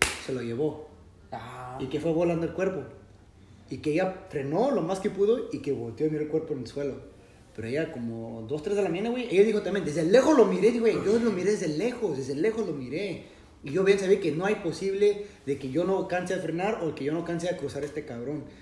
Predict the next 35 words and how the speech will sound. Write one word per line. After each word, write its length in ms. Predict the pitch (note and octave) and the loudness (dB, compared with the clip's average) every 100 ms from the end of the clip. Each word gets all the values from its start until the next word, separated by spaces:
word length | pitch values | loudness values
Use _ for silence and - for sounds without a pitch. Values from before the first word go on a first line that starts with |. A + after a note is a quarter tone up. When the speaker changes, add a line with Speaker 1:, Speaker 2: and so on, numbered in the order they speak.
| - - | -20 -14
Speaker 1:
Pero 140 | B2+ C#3+ | -8 -4
dice 180 | E3+ | -2
que 100 | E3 | -2
de 80 | B2+ | -4
repente 300 | A2+ C#3+ F3 | -4 -6 -6
cuando 200 | F3 C#3 | -4 -4
le 60 | B2 | -6
pisó, 320 | C3 F#3+ A3+ | -4 -2 -2
que 100 | C3 | -4
ya 240 | C3 C#3 - | -6 -8 -12
desapareció. 800 | A#2 A2+ - - F#2+ F#3 B3 - - - - | -14 -14 -14 -12 -4 -2 -2 -6 -18 -18 -14
Y 80 | |
cuando 240 | - B2 A#2 | -12 -8 -4
menos 220 | E3+ A3 | 0 2
se 80 | G3+ | 4
dio 80 | G3+ | 4
cuenta, 240 | G#3+ C#4 D#4+ - - - - | 2 0 -6 -8 -18 -18 -12
como 160 | C3+ | -10
Speaker 2:
Estaba 240 | C3 - D3 | -8 -8 -2
Speaker 1:
se 140 | D#3+ | 0
lo 100 | D#3+ | 2
llevó. 280 | D3 C#3 D3+ - | 2 2 2 2
Speaker 2:
enfrente, 260 | - D3+ - - C3+ | 0 -6 -10 -14 -4
ya. 80 | F3 | 2
Speaker 1:
No, 180 | G#3 | 4
se 80 | F#3 | 4
lo 80 | E3 | 2
llevó. 340 | D3 D3 G3+ | 2 2 0
Speaker 2:
Por 140 | - D3+ | 0 -2
eso 80 | D3+ | 0
te 60 | |
digo, 160 | E3+ D#3+ | -2 -2
estaba 200 | E3 E3 | 0 0
muy 140 | D#3+ E3+ | 2 4
Speaker 1:
Zoom, 220 | A3 | 6